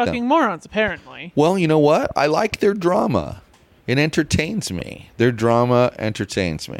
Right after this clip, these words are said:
Speaker 1: Rich, spoiled morons stuck on an island together.
Speaker 2: Well, it's true. I mean, it just entertains me.
Speaker 1: They're annoying.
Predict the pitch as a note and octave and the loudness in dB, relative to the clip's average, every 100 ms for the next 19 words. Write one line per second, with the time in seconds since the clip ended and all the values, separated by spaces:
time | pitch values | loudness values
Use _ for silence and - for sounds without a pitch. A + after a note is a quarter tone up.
0 | - A3+ A3+ - - A3+ A3 G3 G3+ G3 | -2 0 0 -4 -4 0 2 0 -2 0
1 | G3+ F3+ E3+ - - F#3 G3 F#3+ F3+ F3+ | 0 0 -4 -8 -6 -6 -6 -8 -6 -6
2 | F3 E3 D#3+ D3 D3+ F#2+ - - - _ | -6 -10 -10 -8 -8 -12 -16 -20 -20 _
3 | _ D4 G4 A4+ G4 - _ _ _ _ | _ -10 -8 -4 -4 -6 _ _ _ _
4 | - - - - G4+ G4 C#2 F2+ - F#2+ | -10 -8 -8 -2 0 0 -4 -8 -12 -6
5 | G2+ G#2+ A2+ A2+ _ _ _ G2+ - A#2+ | -4 -4 -6 -10 _ _ _ -14 -4 0
6 | A#2 C3+ - - F#2+ F#2+ G2+ F#2 F#2+ D#2+ | 2 0 -4 -10 -4 -2 0 -2 -2 -4
7 | D#2+ - A1+ - - _ _ _ - G#3 | -8 -10 -12 -14 -18 _ _ _ -14 -10
8 | G3 F#3+ F3 A#2+ | -10 -10 -14 -16